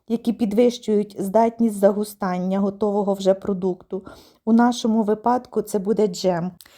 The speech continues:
Щоб джем із піною разом не збігали, його постійно потрібно перемішувати.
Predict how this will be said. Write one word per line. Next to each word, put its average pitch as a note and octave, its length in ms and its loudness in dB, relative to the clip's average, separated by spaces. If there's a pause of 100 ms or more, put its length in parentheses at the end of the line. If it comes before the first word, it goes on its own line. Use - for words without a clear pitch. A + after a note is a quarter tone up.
(200)
Щоб C#4+ 340 -4
джем A#3+ 340 0 (120)
із B3 160 -8
піною B3+ 460 0
разом A3+ 400 -2
не A3 100 0
збігали, A#3 640 -2 (340)
його B3 260 0
постійно D4 600 0
потрібно B3+ 580 -2
перемішувати. A3 960 -2